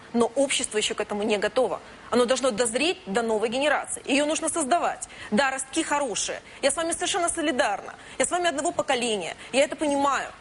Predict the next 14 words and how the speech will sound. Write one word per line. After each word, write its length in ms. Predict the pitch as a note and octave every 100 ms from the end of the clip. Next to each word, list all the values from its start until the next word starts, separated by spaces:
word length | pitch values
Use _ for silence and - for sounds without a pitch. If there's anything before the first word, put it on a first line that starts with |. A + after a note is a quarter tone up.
| - - -
Но 200 | B3 A3+
я 220 | G#3+ E4
сейчас 320 | F#4 - G3+
также 240 | A3+ G3+ G#3
отдаю 220 | A3 G#3
себе 220 | F#3 G3
отчет, 180 | G#3 G3
что 120 | -
сегодня 440 | - G3+ C4 E4 -
это 240 | B3 B3
для 180 | A3+ C#4
Украины 560 | B3+ C#4+ C#4+ B3 F3+ - -
не 140 | C4
востребовано. 680 | A3+ A3+ C4+ A#3+ F3+ D3 -